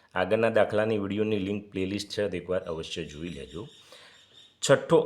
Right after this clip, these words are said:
અનિલે આઠમા ધોરણમાં બે કસોટીમાં મેળવેલ ગુણ વિષય પ્રમાણે નીચે દર્શાવ્યા છે. માહિતીનો દ્વિલંબ આલેખ, એટલે એકમાં બે સમાયેલા હશે. આલેખ દોરો, પ્રમાણમાં તમને આપી દીધેલું છે. અહીં વિષય આપી દીધેલા છે,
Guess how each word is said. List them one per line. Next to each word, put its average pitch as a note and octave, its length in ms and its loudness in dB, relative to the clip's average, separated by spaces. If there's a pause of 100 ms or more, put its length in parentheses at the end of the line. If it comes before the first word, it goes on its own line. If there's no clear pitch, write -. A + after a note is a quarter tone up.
અનિલે E3+ 320 8
આઠમા C#3 380 8
ધોરણમાં D#3 400 10
બે D3+ 160 10
કસોટીમાં D3+ 560 6
મેળવેલ C#3 380 8
ગુણ C3 240 6
વિષય C3 340 6
પ્રમાણે B2+ 460 8
નીચે A2 240 2
દર્શાવ્યા F2+ 600 4
છે. B2+ 220 0
માહિતીનો B2+ 460 6 (160)
દ્વિલંબ B2 520 8
આલેખ, C#2 300 -2 (460)
એટલે B2+ 140 4 (160)
એકમાં C3+ 300 6
બે A#2 140 10
સમાયેલા D#2+ 560 4
હશે. - 180 -8 (420)
આલેખ B2 320 6
દોરો, G#2+ 200 6 (100)
પ્રમાણમાં B2+ 500 6
તમને B2 220 6
આપી A2 320 4
દીધેલું E2+ 440 -2
છે. A#2 120 4 (380)
અહીં A#2 160 4
વિષય B2 360 8
આપી B2+ 260 6
દીધેલા B2+ 460 10
છે, B2+ 80 -2